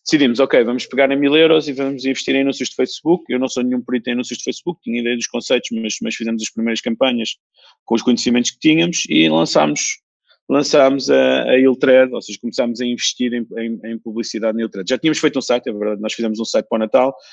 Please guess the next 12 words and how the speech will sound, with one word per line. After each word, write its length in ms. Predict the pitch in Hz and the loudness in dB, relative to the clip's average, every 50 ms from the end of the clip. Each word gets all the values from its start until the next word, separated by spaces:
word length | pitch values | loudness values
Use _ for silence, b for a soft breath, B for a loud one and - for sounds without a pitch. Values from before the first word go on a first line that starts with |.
| B B | B B
e 40 | 113 | -2
vendemos 380 | 104 123 123 131 139 131 - - | 0 2 4 4 4 4 4 2
alguma 240 | 131 127 127 123 117 | 2 4 2 2 2
coisa 240 | - 131 120 127 | 4 2 2 2
no, 580 | 127 117 117 117 110 113 107 107 107 104 104 101 - B B B B B B B - | 0 0 0 0 0 -2 -2 -4 -6 -8 -10 -12 -16 B B B B B B B -2
no 120 | 113 120 | 0 2
nosso 280 | 120 120 117 110 - - | 2 2 2 0 -2 0
site, 280 | - 107 98 92 - | 0 0 0 0 -6
um 40 | 95 | -10
site 280 | - - 104 98 - - | -4 -2 -2 -2 -2 -6
super 260 | - 104 - 113 104 | -10 -6 -4 -4 -4
simples, 480 | - - 131 135 135 - 147 143 - | -2 -2 -2 -2 -2 -4 -8 -10 -10